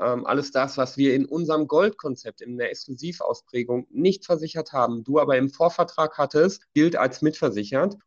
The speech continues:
Und das Besondere, seit mehreren Jahren ist das ja auf dem Markt, das ist die Innovationsgarantie. Das bedeutet eben halt, sollte irgendwas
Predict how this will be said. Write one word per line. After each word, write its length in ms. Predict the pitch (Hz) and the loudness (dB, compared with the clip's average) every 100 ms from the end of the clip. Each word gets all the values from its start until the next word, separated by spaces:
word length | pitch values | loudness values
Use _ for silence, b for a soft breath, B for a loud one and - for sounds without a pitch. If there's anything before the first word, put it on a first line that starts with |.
| - | -2
Und 340 | 139 208 226 b b b _ - | 4 4 2 b b b _ -8
das 180 | 123 - | -8 -4
Besondere, 920 | 120 110 104 147 156 170 160 160 185 | -6 0 0 2 4 4 4 2 -4
seit 240 | 135 123 - | -6 -6 -4
mehreren 480 | 131 123 120 113 | -4 -2 -2 -4
Jahren 500 | 110 113 120 151 151 | -2 0 0 0 -2
ist 200 | 135 131 | -4 -4
das 140 | 131 - | -6 -4
ja 120 | 123 | 0
auf 160 | 120 - | 0 -2
dem 140 | 113 | -2
Markt, 360 | 110 131 147 - | 0 0 -2 -10
das 140 | - | -10
ist 200 | 131 - | -10 -6
die 100 | 123 | -6
Innovationsgarantie. 1600 | - 131 120 107 - - 110 147 175 - 156 151 151 - 175 190 b b _ | -2 -2 -2 -8 -10 -6 -2 0 -2 -4 -2 -2 -4 -4 -4 -4 b b _
Das 260 | - 147 - | -8 -8 -2
bedeutet 520 | 175 160 180 185 175 | 2 4 4 2 -2
eben 300 | - 143 131 | 0 2 2
halt, 300 | 127 110 - b b _ | 0 0 -4 b b _
sollte 380 | - 196 208 | 2 2 2
irgendwas 920 | 202 - 233 262 240 214 165 117 - | -4 0 4 4 4 2 0 0 -4